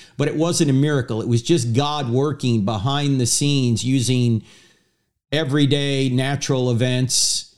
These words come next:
and using his influence on people. He didn't overpower a natural law like a miracle would be, an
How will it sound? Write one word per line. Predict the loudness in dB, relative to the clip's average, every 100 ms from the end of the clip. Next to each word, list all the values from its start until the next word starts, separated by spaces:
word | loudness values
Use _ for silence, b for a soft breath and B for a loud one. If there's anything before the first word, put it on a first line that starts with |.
| _
and | -2 0
using | 2 2 2 2
his | 2 2 2
influence | 0 0 -2 0 0 0
on | -2 -2
people. | 0 -2 2
He | 2
didn't | 4 2
overpower | 2 0 0 0 -2 -2 -2
a |
natural | -2 -2 -4 -2 0 0
law | 0 -2 -4
like | -4 -2
a | 0
miracle | 0 0 0 -4 -6 -6 -10 _ _ _ _ _ _ _ _ _ _ _ _ _ _
would | -4 -2
be, | -2 -4
an | -6